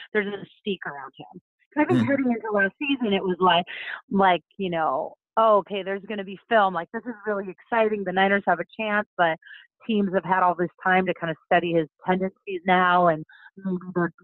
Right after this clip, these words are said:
Speaker 1: be a little coming down to earth. But now, you know, that didn't really have a chance to happen because of the A C L injury. So now
Speaker 2: Mm-hmm.
Speaker 1: it's kind of like we're still living in this, you know, heavenly place with, with Jimmy, if you will. And I, I understand it. I mean, he's,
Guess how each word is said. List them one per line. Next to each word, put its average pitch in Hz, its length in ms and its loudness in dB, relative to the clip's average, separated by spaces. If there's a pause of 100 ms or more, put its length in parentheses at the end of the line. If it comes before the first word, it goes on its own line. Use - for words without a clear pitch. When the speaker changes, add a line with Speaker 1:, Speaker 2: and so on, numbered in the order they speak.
(120)
Speaker 1:
be 175 60 2
a 156 60 2
little 196 400 4
coming 185 320 0
down 175 180 2
to 170 80 0
earth. 170 340 2 (300)
But 196 140 -4
now, 185 200 -6 (220)
you 185 160 -10
know, 165 80 -4
that 180 180 0
didn't 180 280 -8 (120)
really 170 300 -10 (240)
have 190 140 0
a 180 40 0
chance 175 280 -4
to 180 80 -4
happen 233 400 2
because 190 280 -4
of 190 60 -6
the 180 160 -4
A 175 180 -4
C 214 100 -4
L 240 120 6
injury. 190 540 0
So 190 60 -6
now 175 240 4
Speaker 2:
Mm-hmm. 170 80 2
Speaker 1:
it's - 120 -14 (500)
kind 202 260 2
of 180 200 2
like 175 260 2
we're 175 120 -4
still 185 280 0
living 175 320 -2
in 170 140 -6
this, 156 180 -4 (520)
you 185 140 2
know, 160 300 2 (160)
heavenly 196 580 0
place 190 380 4 (140)
with, 175 140 2
with 175 180 2 (160)
Jimmy, 190 440 4
if 156 160 -2
you 165 120 -2
will. 156 340 2 (240)
And 359 100 4
I, 508 300 2
I 381 80 0
understand 311 520 -6
it. 185 100 -6
I 180 80 -8
mean, 185 180 -12
he's, 302 240 2